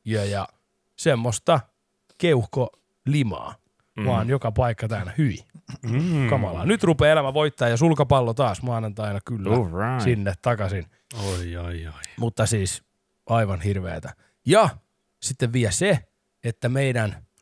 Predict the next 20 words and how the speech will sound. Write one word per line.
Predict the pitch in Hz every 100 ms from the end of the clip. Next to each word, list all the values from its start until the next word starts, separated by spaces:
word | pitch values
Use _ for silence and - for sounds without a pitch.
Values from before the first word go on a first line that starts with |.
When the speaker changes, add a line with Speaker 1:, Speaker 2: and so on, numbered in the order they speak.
| -
Speaker 1:
nuorimmainenkin | 156 240 175 139 127 117 107 104 - 107
aloitti | - 156 135 107 120
tämän | 110 104 101
ihanan | 147 123 101 92
paikan, | 117 104 98 98 113
nimen-, | 101 113 165 165
nimenomaan | 139 135 180 196 131
sen | 135 117
päiväkodin. | 151 135 95 - 113 92 - - _ _ _ _ -
Et | - 156
nyt | 143
meidän | - 123 113
tää | 107 117
niinku | 110
synergia | - 220 185 123 107 90
on | 85
täällä | 95 107 101
muuttunut | 139 117 - 92 -
kovasti. | 131 107 90 -
Ja, | 69